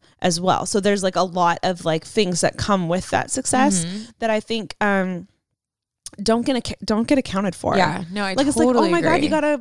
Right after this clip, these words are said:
Speaker 1: promotion, congratulations," but they are stepping up into a new role where they have to take on so much work. Um,
Speaker 2: Mm-hmm.
Speaker 1: so yeah, I think we need to, like, stop and think about that too.
Speaker 2: Yeah. I think, like, w-,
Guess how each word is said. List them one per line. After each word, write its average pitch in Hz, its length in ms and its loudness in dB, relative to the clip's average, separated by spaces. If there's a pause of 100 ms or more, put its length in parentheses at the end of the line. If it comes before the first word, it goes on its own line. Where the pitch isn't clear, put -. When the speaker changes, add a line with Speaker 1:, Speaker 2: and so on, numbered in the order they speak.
Speaker 1:
promotion, 269 440 0
congratulations," 220 720 0
but 196 180 -4
they 233 240 0
are 185 320 2
stepping 196 440 -2
up 190 220 2
into 202 280 -2
a 185 40 2
new 185 200 0
role 180 280 2
where 165 120 0
they 180 60 -2
have 165 120 -4
to - 100 -10
take - 240 -6
on 160 160 0
so 165 320 0
much 160 240 -8
work. 175 420 0 (460)
Um, 185 320 4
Speaker 2:
Mm-hmm. 180 160 -4 (240)
Speaker 1:
so 170 640 0 (720)
yeah, 254 360 2
I 233 100 2
think 269 220 -2
we 262 80 2
need 262 140 2
to, 226 80 -2
like, 208 160 -2
stop 202 340 0
and 185 120 -4
think 202 160 -4
about 170 280 -2
that 226 240 2
too. 208 280 0 (100)
Speaker 2:
Yeah. 190 340 0 (440)
I 277 120 2
think, 392 240 -2 (140)
like, 370 100 2 (140)
w-, 269 240 -10